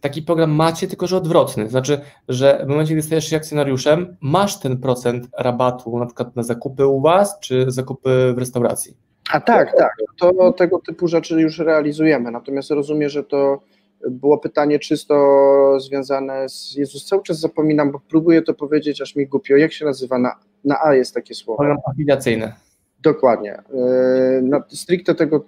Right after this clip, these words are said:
Speaker 2: tego, tego programu nie mamy.
Speaker 1: Afiliant
Speaker 2: Natomiast
Speaker 1: zakłada, że nie musi wkładać własnych pieniędzy, żeby mieć bo-, bonusy, a tutaj trzeba
Speaker 2: Tak.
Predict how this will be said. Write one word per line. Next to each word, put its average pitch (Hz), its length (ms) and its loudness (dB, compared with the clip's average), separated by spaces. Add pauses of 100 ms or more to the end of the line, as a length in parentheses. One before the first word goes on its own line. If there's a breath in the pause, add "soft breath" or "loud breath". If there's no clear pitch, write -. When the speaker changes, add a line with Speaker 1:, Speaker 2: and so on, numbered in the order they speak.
(120)
Speaker 2:
tego, 143 520 2
tego 131 640 2
programu 120 440 -4
nie 120 140 -6
mamy. 107 240 -14 (200)
Speaker 1:
Afiliant 165 400 2
Speaker 2:
Natomiast 156 180 0
Speaker 1:
zakłada, 139 360 -2
że 139 100 0
nie 139 120 -4
musi 139 220 -4
wkładać 135 200 -2
własnych 131 320 -6
pieniędzy, 131 320 -2
żeby 123 120 -4
mieć 120 120 -6
bo-, 123 240 -4
bonusy, 147 440 0
a 143 40 4
tutaj 143 140 -2
trzeba 127 380 0
Speaker 2:
Tak. 117 180 0